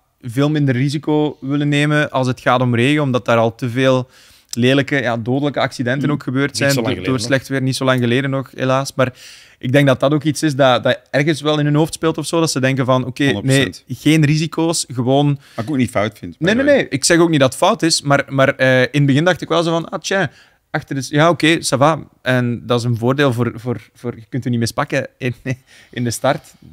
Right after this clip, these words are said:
Speaker 1: Maar,
Speaker 2: Ja.
Speaker 1: maar het lag volgens mij wel droog genoeg om een standing start te hebben, tenzij dat jij daar anders over denkt, natuurlijk.
Speaker 2: Ja, het is, het is, het was absoluut droog, eh, droog genoeg. Er was geen aquapanning, dat was niet het probleem. En dat kun je ook hebben.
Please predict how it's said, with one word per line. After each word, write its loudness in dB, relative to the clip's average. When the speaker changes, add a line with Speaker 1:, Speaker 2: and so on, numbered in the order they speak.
Speaker 1:
Maar, 2
Speaker 2:
Ja. 6
Speaker 1:
maar 0
het -4
lag 4
volgens 0
mij 2
wel 4
droog 2
genoeg -2
om 0
een 2
standing 0
start -4
te -12
hebben, -4
tenzij -2
dat -4
jij -6
daar -6
anders -12
over -10
denkt, -14
natuurlijk. -4
Speaker 2:
Ja, 6
het -8
is, -2
het -14
is, -6
het -18
was -2
absoluut -6
droog, -4
eh, 0
droog 0
genoeg. 0
Er -4
was 2
geen 0
aquapanning, -6
dat -4
was -4
niet -6
het -10
probleem. -10
En -10
dat -2
kun -2
je -2
ook -4
hebben. -6